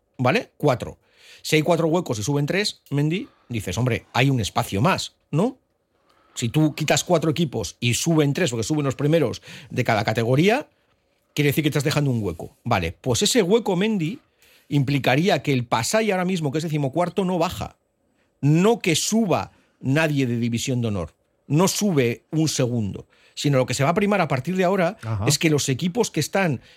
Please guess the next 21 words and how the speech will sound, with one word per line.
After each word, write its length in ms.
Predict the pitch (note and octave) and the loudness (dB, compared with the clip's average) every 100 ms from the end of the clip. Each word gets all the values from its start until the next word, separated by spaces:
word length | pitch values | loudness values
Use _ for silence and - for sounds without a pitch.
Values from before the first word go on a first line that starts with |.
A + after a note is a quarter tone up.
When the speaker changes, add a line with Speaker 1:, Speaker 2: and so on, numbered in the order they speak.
| _ | _
Speaker 1:
en 120 | C3+ | -2
la 100 | B2 | 0
categoría 540 | A#2 A2 A2+ C3 F#3 G3+ | 0 0 0 2 2 2
no 140 | F#3 | 2
bajen. 300 | F3+ E3 - | 2 0 -2
Speaker 2:
Que 60 | - | -2
se 100 | B2+ | 2
mantengan, 480 | B2+ A#2+ G#2 F2 E2 | 2 2 0 -4 -8
sí. 120 | G#2+ | -4
Speaker 1:
Eso 320 | G2 D#3 - F#2+ | 0 0 0 -4
es. 180 | - - - - | -8 -12 -20 -2
Pero 180 | C#3+ | 2
esto, 180 | F3+ - | 2 4
Mendy, 200 | A3+ A#3 | 2 2
es 80 | A#3 | 0
aplicable, 640 | G3+ F#3+ - G#3+ G#3+ A3+ - _ _ - | -2 -2 -2 0 0 -2 -6 _ _ -4
por 140 | C3+ | -2
ejemplo, 540 | B2+ D3 C3 - G1+ - _ _ | 2 0 0 -4 -14 -20 _ _
en 140 | C3+ | 0
primera 320 | C3+ C#3 G#3+ A3 | 2 4 4 4
ref 360 | A3 A#3+ - | 2 -2 -4